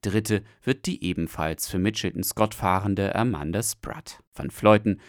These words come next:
fährt auf der morgigen Schlussetappe in Cividale del Friuli in rosa. Die zehnte Etappe ist hundertzwanzig Kilometer lang und gegen Ende steht den Fahrerinnen ein kleinerer Anstieg am San Leonardo im Weg.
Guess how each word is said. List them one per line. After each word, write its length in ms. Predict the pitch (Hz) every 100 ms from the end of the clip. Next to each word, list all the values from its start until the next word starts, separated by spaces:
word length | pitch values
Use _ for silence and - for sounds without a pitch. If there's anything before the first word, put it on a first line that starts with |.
| -
fährt 240 | - 131 -
auf 160 | 101
der 120 | 104
morgigen 520 | 87 78 90 101 101 92
Schlussetappe 800 | - 123 - - 113 101 104 - -
in 240 | 87 80
Cividale 1000 | - - 92 95 98 98 107 107 107 104
del 320 | 107 101 107
Friuli 720 | 107 - 156 120 87 90 87 - _ -
in 180 | 151
rosa. 600 | 156 76 73 - 71 71 _ _ _ _ _ _ -
Die 120 | 78
zehnte 400 | - 120 135 104
Etappe 440 | 95 110 - 90 - - -
ist 200 | 110 -
hundertzwanzig 1000 | 85 80 78 - - - 80 101 - 92
Kilometer 540 | - 92 92 90 95 90
lang 240 | 82 85 - _ -
und 240 | 143 -
gegen 240 | 80 71
Ende 380 | - 85 92 92 - -
steht 280 | - 151 156
den 100 | 165
Fahrerinnen 760 | - 71 71 82 87 98 98 -
ein 180 | 156 190
kleinerer 720 | - 80 76 85 82 85 73
Anstieg 500 | 92 - 110 101 - _ _
am 220 | 95 92
San 400 | - - 71 73
Leonardo 800 | 78 82 104 131 85 69 71 69
im 180 | 67 73 -
Weg. 360 | 71 - -